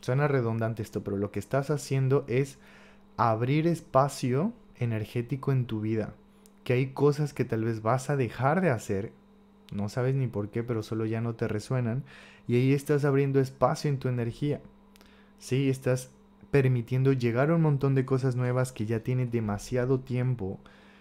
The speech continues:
el universo, la vida queriéndote dar, pero porque te has llenado de otras cosas que crees que tienen que ser o necesitan ser así, no las has permitido entrar, sí,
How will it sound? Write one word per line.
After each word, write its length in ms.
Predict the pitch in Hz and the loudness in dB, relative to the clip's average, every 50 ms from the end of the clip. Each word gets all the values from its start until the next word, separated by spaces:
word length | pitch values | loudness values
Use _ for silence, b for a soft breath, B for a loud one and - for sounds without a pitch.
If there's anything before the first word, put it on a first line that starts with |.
| B B B B B - | B B B B B -6
el 200 | 107 107 104 110 | -4 -2 0 0
universo, 560 | 135 151 156 143 131 131 127 131 131 - 139 | 2 2 2 4 4 4 4 2 0 0 0
la 120 | 127 117 | 0 2
vida 340 | 117 120 123 123 131 127 131 | 2 2 2 2 0 0 -2
queriéndote 720 | - - 110 107 107 113 123 131 135 143 160 156 165 160 | -2 -2 0 2 2 2 2 4 4 2 2 4 4 6
dar, 420 | 156 160 160 151 143 135 135 - - B B B B B B B B B - - - | 8 8 8 8 6 4 2 -4 -10 B B B B B B B B B -20 -16 0
pero 460 | - 151 156 156 156 147 143 143 143 139 | 4 6 6 8 8 8 8 6 6 4
porque 280 | - 123 120 117 117 107 | 2 0 2 2 0 0
te 180 | - - 127 | 0 2 2
has 160 | 131 135 123 | 2 2 2
llenado 440 | 131 139 135 135 135 135 131 135 135 | 2 0 2 2 2 2 4 4 4
de 140 | 127 123 123 | 4 2 2
otras 340 | 127 123 - 120 123 - - | 0 0 0 -2 -2 -2 -2
cosas 380 | - 120 120 110 113 107 - | -2 -2 -2 0 -2 -4 -4
que 240 | - - - 104 101 - | -6 -4 -4 -4 -4 -2
crees 300 | - 139 131 135 139 139 | 0 2 2 2 2 0
que 140 | - - - | -2 -4 -4
tienen 320 | - 120 120 120 117 113 | -2 -2 -2 -2 -2 -2
que 140 | 104 107 101 | -2 -4 -4
ser 280 | - - 123 117 113 - - | -2 -2 -2 -2 -2 -2 -4
o 100 | 117 110 | -4 -2
necesitan 760 | 107 107 110 107 - - 101 - - 143 135 135 123 107 104 | -2 -2 -2 -4 -4 -6 -8 -6 -6 -6 -4 -4 -4 -4 -4
ser 200 | 104 - 135 123 | -2 -2 -2 -2
así, 400 | 113 107 - - 147 165 180 190 B B B B B B B B - | -2 -2 -2 -2 0 0 0 0 B B B B B B B B -6
no 140 | 123 123 123 | -2 0 0
las 180 | 123 131 131 123 | 2 2 2 0
has 120 | 131 127 | 0 -2
permitido 520 | 131 - 131 131 127 120 113 117 117 117 120 | 0 0 0 0 0 -2 0 0 0 2 2
entrar, 560 | 120 117 120 120 113 - 123 123 123 - - - - 82 69 69 82 90 - - - | 0 0 -2 -4 -2 0 0 0 0 -2 -6 -12 -18 -18 -16 -16 -16 -16 -16 -12 -4
sí, 280 | - 160 160 - - | -2 0 0 -2 -4